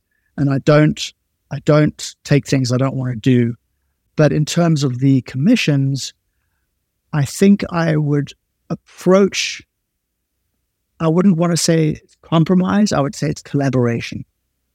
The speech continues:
When I'm doing a commission, I'm actually collaborating with the subjects that I'm, that I'm painting for. And I want to, and I say we because this is my wife and I and the Love Saints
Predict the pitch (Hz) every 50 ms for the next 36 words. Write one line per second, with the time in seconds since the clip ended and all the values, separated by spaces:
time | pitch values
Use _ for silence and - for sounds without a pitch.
0 | _ _ _ _ _ _ _ _ _ - 143 143 160 165 160 160 185 196 202 -
1 | - - 170 156 151 - - 160 151 151 147 - _ _ _ _ _ - 135 143
2 | 170 156 - 202 190 - - 175 165 147 139 139 131 139 135 131 127 123 117 131
3 | 120 120 131 127 117 - 127 120 - - 139 120 - - - - - - - 147
4 | 117 117 127 127 - _ _ _ _ - 139 123 120 120 127 - - - - -
5 | 117 - - - 185 151 - - 71 62 60 - - _ _ _ _ _ _ _
6 | _ _ - 151 135 135 131 131 - - 143 139 143 143 143 165 - 151 147 147
7 | - - - 147 139 139 139 143 143 - 135 123 - 143 139 143 131 123 143 143
8 | 131 120 120 - 127 - 127 123 131 127 - - 123 113 - 135 127 127 123 127
9 | 139 - - 131 123 110 113 117 113 110 117 117 120 135 - - - 127 120 -
10 | -